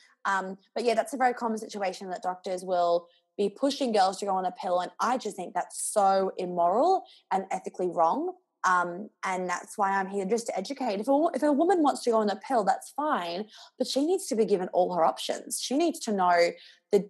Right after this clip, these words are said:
the, the natural way of doing things as well as a hom-, a, a pill, um, so she can choose for herself, because that's the problem. We're not given all the options. We think the only option is to take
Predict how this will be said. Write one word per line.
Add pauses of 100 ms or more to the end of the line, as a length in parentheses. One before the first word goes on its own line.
the,
the
natural
way
of
doing
things
as
well
as
a
hom-,
a, (480)
a
pill, (320)
um,
so
she
can
choose
for
herself,
because
that's
the
problem. (320)
We're
not
given
all
the
options.
We
think
the
only
option
is
to
take